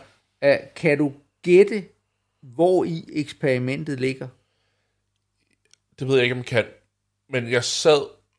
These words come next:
Speaker 2: flere gange undervejs og tænkte noget med, at den måde, den var filmet på,
Speaker 1: Mm.
Speaker 2: mindede mig rigtig meget om noget,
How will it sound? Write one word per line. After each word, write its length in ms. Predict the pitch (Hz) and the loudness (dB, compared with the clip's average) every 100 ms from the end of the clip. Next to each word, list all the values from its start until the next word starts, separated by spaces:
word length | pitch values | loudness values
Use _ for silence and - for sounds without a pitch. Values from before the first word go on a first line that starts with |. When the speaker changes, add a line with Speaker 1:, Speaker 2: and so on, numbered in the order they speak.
| _ | _
Speaker 2:
flere 600 | - - - 139 131 151 | -18 -14 -6 0 2 2
gange 380 | 143 113 113 120 | 4 2 0 -6
undervejs 720 | 123 113 110 104 95 - - | -6 -4 2 2 0 -10 -16
og 100 | - | -18
tænkte 560 | - - 123 110 113 123 | -16 -10 -8 -8 -12 -12
noget 460 | 123 113 110 120 127 | -6 -4 -2 -4 -6
med, 440 | 123 120 110 120 117 _ _ _ _ _ _ _ _ _ _ _ _ _ _ _ _ _ _ - | -6 -2 -2 -4 -8 _ _ _ _ _ _ _ _ _ _ _ _ _ _ _ _ _ _ -4
at 440 | 117 117 113 - - _ _ _ - | -2 -2 -4 -18 -20 _ _ _ -4
den 260 | 127 135 | -4 -4
måde, 360 | 120 110 110 113 | -4 -2 -2 -2
den 100 | 117 | -8
var 80 | 113 | -10
filmet 680 | - - 139 135 139 160 156 | -12 -8 -6 -6 -6 -8 -10
på, 260 | 107 73 _ _ _ _ | -12 -14 _ _ _ _
Speaker 1:
Mm. 400 | 104 113 160 214 - | -20 -14 -12 -12 -14
Speaker 2:
mindede 480 | 120 120 123 120 135 | -20 -10 -6 -4 -4
mig 220 | 131 120 | -4 0
rigtig 300 | 113 113 - | 0 0 -4
meget 400 | 123 101 104 120 | -2 0 0 -2
om 120 | - 120 | -4 -6
noget, 720 | 117 113 110 110 120 131 135 | -6 -2 -2 0 -2 -4 -6